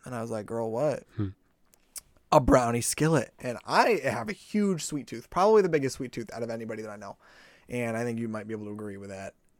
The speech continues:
Speaker 2: Yes.
Speaker 1: <laughs> Cool. And I was like, "Dog, you do not have to tell me twice. Like, let's go fucking get it." Um, and, you know, we, we go in, and usually we go in, like, for dinner, and then we'll get the brownie skillet after. But this time, it was, like, eleven o'clock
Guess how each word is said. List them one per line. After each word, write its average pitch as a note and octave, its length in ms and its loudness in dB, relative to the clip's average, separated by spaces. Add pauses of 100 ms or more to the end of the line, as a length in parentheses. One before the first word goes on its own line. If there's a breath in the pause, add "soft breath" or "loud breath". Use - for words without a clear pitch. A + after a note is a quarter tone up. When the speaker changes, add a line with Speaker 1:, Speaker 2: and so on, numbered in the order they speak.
(520)
Speaker 2:
Yes. - 380 -12 (280)
Speaker 1:
<laughs> C3 300 6
Cool. - 480 2 (380 loud breath)
And C3+ 180 4
I B2 40 10
was B2 100 6
like, A#2 160 2
"Dog, C3 280 8
you D3 240 4
do C3 160 0
not C3 200 6
have C3+ 160 2
to B2+ 80 -8
tell C3 200 0
me F3+ 100 0
twice. F#3+ 380 2
Like, C#3+ 180 0
let's D3 180 2
go F#3 120 2
fucking F#3 300 -2
get F#3 160 6
it." F#3 260 2 (120)
Um, C3 500 0 (840 loud breath)
and, C3+ 400 2
you D3 80 0
know, C#3+ 100 4
we, C3+ 200 2
we C3 120 -2
go C3+ 180 2
in, G3+ 180 4
and D#3 180 2
usually A3 300 6
we F#3 100 6
go E3 160 8
in, D#3 80 4
like, C#3+ 140 4
for C3+ 120 -2
dinner, B2+ 340 4
and C#3 160 2
then B2 100 0
we'll B2 100 0
get B2 120 0
the B2 60 -2
brownie A2+ 260 -4
skillet A2 360 -6
after. A#2+ 460 -4 (340)
But A#2+ 200 0
this A#3+ 180 8
time, E3 340 2
it C#3 80 0
was, C3+ 160 2
like, A2+ 200 -2 (360)
eleven B2 320 2
o'clock E3+ 480 2